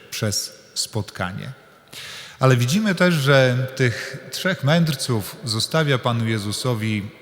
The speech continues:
niezwykłe, ale bardzo wymowne prezenty. To są dary, które bardzo mocno mówią o tym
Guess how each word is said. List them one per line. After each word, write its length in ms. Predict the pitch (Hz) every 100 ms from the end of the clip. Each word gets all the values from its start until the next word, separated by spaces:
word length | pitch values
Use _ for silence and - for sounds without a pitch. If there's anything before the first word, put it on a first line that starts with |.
| -
niezwykłe, 720 | 117 117 98 135 135 120 113
ale 200 | 104 104
bardzo 400 | 95 117 107 110
wymowne 720 | 92 107 107 98 95 98 95 98 151
prezenty. 760 | 107 107 104 110 101 - 104 - - - - -
To 100 | 117
są 260 | - 117 104
dary, 320 | 120 127 127
które 520 | - 120 113 110 110 104
bardzo 260 | 117 107 113
mocno 360 | 110 - 117
mówią 340 | 110 110 110 107
o 60 |
tym 380 | 104 113 107 104